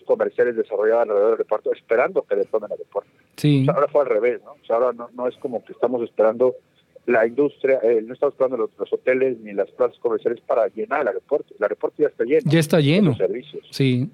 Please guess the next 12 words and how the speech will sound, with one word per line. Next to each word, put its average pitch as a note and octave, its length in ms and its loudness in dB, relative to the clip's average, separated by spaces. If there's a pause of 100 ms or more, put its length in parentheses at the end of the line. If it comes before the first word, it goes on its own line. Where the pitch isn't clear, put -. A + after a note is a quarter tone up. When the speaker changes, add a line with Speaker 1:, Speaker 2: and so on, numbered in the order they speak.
(180)
Speaker 1:
Entonces C3 280 0
necesitamos C3 720 -2
urgentemente C#3+ 840 0 (340)
sentarnos C#3 460 -2
con B2+ 140 -4
la B2 60 0
autoridad A2+ 520 -2 (560)
a B2 120 -4
nivel A#2 400 -2 (100)
estatal A2+ 600 -4
y A2+ 60 -16
federal. G#2 540 -2